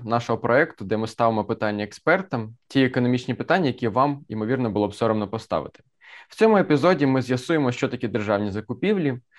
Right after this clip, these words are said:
що таке Прозоро і чому сосиски треба купувати через аукціон. Розібратись нам допоможе Олексій Бахтінов, проектний менеджер команди підтримки реформ Міністерства економіки України. Отже, Олексій, чи могли б ви коротко в кількох словах розказати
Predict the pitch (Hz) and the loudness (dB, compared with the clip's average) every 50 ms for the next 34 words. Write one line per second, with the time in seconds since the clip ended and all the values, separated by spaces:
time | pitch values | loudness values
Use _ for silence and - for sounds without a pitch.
0 | - - - - 147 - - - - - 127 120 104 123 151 175 190 175 147 - | -20 -10 -4 -4 -2 0 -2 -2 0 2 2 2 4 4 4 4 4 4 4 2
1 | - 120 - 139 139 156 160 - 117 - - 160 160 - 120 - - 127 123 120 | 0 -2 0 0 0 0 -2 -4 -4 -4 -4 -4 -2 -4 -4 0 0 2 2 2
2 | 110 - 92 110 113 117 113 - 107 - - 104 110 101 104 107 101 - - 113 | -2 -4 -4 -2 -2 -2 -2 -4 -4 -4 -2 -2 -2 -2 -2 -4 -6 -6 -6 -4
3 | 98 80 73 - 123 117 104 127 120 113 165 190 190 196 165 - 170 156 151 156 | -4 -4 -4 -2 0 0 2 0 0 2 2 2 2 0 -2 0 0 0 2 2
4 | 147 147 151 147 147 147 147 147 131 135 131 - - 110 110 107 - - 180 170 | 2 0 0 0 2 2 2 2 2 0 -2 -2 0 -2 -2 -2 -2 -4 -4 -4
5 | 147 147 - - - 90 78 76 - - _ _ _ - 156 175 165 - - 120 | -4 -4 -6 -6 -8 -8 -8 -10 -12 -16 _ _ _ 2 4 4 4 4 2 0
6 | 117 117 120 135 151 160 156 147 123 - 120 117 110 107 104 92 104 - 107 - | 0 2 2 2 2 0 0 -2 -4 -2 -2 0 0 0 0 -2 -4 -4 -8 -6
7 | - 123 107 98 98 - 98 104 - - 175 185 160 127 110 110 107 - - 135 | -4 -4 -4 -2 -2 -4 -4 -4 0 2 2 2 2 2 0 -2 -2 -2 -2 -2
8 | 156 151 - - 113 104 - - - - - 101 117 120 117 107 - 107 98 98 | -2 -2 -4 -4 -4 -4 -6 -10 -10 -6 -4 -2 0 0 0 -2 -4 -6 -6 -6
9 | - - 104 101 110 107 95 80 - - - _ _ _ - - - - - - | -6 -8 -4 0 2 2 2 0 -2 -8 -16 _ _ _ -20 -20 -20 -20 -20 -20
10 | - _ - - 147 139 151 135 139 139 143 143 - 156 - - 147 156 175 185 | -20 _ -2 0 2 4 4 4 4 2 2 2 0 0 0 0 0 0 2 0
11 | 170 139 139 135 - 143 143 139 135 135 - - 120 110 - - - 104 - 127 | 0 0 -2 0 0 2 2 2 0 -2 -4 -4 -4 -4 -4 -8 -12 -8 -6 -6
12 | 123 - - - 117 123 127 - - 98 - - 101 104 107 104 - 95 92 | -6 -4 -2 2 2 2 2 2 -4 -8 -8 -6 -4 -2 -2 -2 -2 -6 -10